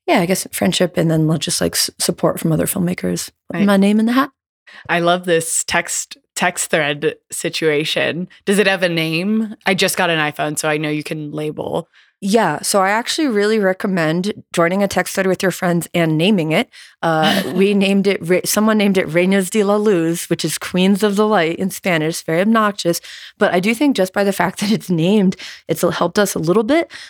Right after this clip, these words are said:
Speaker 1: Some, um, I forget who, but someone was at a party with someone from Fuji Films and was chatting them up about this text thread. And because of that, we'd, like, gone to a dinner. They supported some of us going to Camera Homage, the film festival in Poland.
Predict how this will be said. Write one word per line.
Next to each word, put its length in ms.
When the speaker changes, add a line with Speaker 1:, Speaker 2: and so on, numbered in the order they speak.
Speaker 1:
Some, 580
um, 400
I 100
forget 540
who, 360
but 140
someone 260
was 160
at 120
a 40
party 380
with 140
someone 300
from 160
Fuji 320
Films 460
and 120
was 220
chatting 340
them 140
up 180
about 320
this 180
text 240
thread. 240
And 100
because 300
of 80
that, 320
we'd, 200
like, 140
gone 200
to 80
a 80
dinner. 340
They 120
supported 440
some 200
of 120
us 160
going 280
to 80
Camera 320
Homage, 480
the 180
film 200
festival 340
in 80
Poland. 480